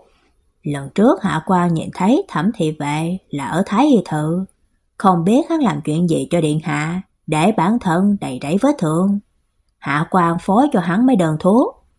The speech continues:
chỉ thế mà thôi." "Hắn có nói gì với người không?" Tiêu Tranh cũng không ôm hy vọng gì từ Lâm Thanh Vũ, nhưng gã thật sự đã hết cách.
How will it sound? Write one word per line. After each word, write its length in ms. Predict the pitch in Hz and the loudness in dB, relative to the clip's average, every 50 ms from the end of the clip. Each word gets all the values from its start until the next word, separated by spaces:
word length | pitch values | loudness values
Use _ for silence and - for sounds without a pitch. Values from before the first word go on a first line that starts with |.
| _ - | _ -6
chỉ 160 | 139 143 156 | -4 -4 -2
thế 220 | - 214 220 294 349 | 2 2 2 4 2
mà 100 | 240 160 143 | 0 -2 -2
thôi." 480 | - 156 156 156 170 190 208 208 214 226 - _ _ _ _ _ _ _ _ _ _ _ _ _ _ _ _ _ _ _ | -2 0 2 2 2 2 0 0 -2 -6 -8 _ _ _ _ _ _ _ _ _ _ _ _ _ _ _ _ _ _ _
"Hắn 320 | _ - 147 170 220 262 277 | _ -2 0 2 2 4 2
có 80 | 294 | 4
nói 180 | 285 277 277 226 | 4 4 2 2
gì 140 | 156 147 147 | 2 2 2
với 120 | 180 240 | 2 4
người 220 | 240 185 170 185 | 4 6 6 6
không?" 420 | 185 202 151 165 180 202 208 214 240 - _ _ _ _ _ _ _ _ _ _ _ _ _ _ | 6 4 4 4 2 0 -2 -4 -8 -10 _ _ _ _ _ _ _ _ _ _ _ _ _ _
Tiêu 200 | - 214 196 190 185 - | 2 4 4 4 2 2
Tranh 280 | 214 196 196 185 185 185 | 0 0 2 0 0 -2
cũng 240 | - 175 208 254 | 0 0 0 0
không 260 | - 254 220 190 180 180 - | 2 2 2 2 0 0 0
ôm 160 | 180 175 175 | 0 0 2
hy 180 | 180 196 185 180 180 | 2 0 0 0 0
vọng 260 | - 143 156 180 170 156 | -2 -2 -2 -2 -2 -4
gì 260 | 147 147 151 160 165 - | -4 -4 -4 -4 -6 -6
từ 100 | 127 - | -8 -6
Lâm 200 | 143 165 180 180 | -4 -4 -4 -2
Thanh 220 | 190 170 170 175 | -2 -2 -2 -2
Vũ, 340 | - 160 151 165 208 269 392 554 - _ _ _ _ _ _ _ _ _ - | -2 0 0 2 2 0 0 -4 -8 _ _ _ _ _ _ _ _ _ -2
nhưng 360 | 202 196 196 190 180 175 175 170 | 0 2 4 4 4 2 0 0
gã 180 | 175 160 226 | -2 -2 -2
thật 180 | - 233 170 151 | -2 -2 -2 -2
sự 440 | - - - 160 143 151 165 175 185 - _ | -4 -4 -2 -2 -2 -2 -2 -4 -6 -8 _
đã 140 | - 160 156 | -4 -4 -2
hết 220 | 185 220 277 311 - - | -2 0 -2 -2 -2 0
cách. 220 | - 254 311 381 | 0 0 0 0